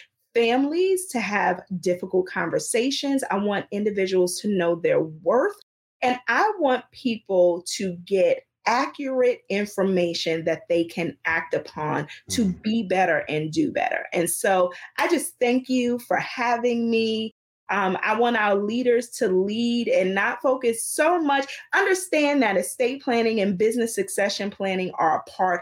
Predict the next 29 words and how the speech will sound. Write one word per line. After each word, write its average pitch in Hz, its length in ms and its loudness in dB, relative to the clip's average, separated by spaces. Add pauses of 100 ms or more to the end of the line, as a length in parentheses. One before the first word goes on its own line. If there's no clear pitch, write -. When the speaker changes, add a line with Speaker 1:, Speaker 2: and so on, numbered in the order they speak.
Speaker 1:
of 156 140 -4
leadership. 160 680 -4 (180)
It's 226 160 0
a 180 80 0
part 220 540 -2
of 180 140 2
leadership, 170 560 0
not 220 240 0
just 247 160 -4
the 196 80 0
way 190 200 2
that 170 240 -2
you 170 120 -8
treat 277 400 -2
your 254 100 2
staff, 233 480 0 (300)
not 202 260 0
just 226 260 0
your 208 120 2
gross 220 460 0
revenues 220 720 0
and 185 120 2
the 185 40 0
way 202 180 2
that 175 260 0
you 196 100 -2 (180)
grow 220 240 2
your 196 240 2
business, 175 800 -2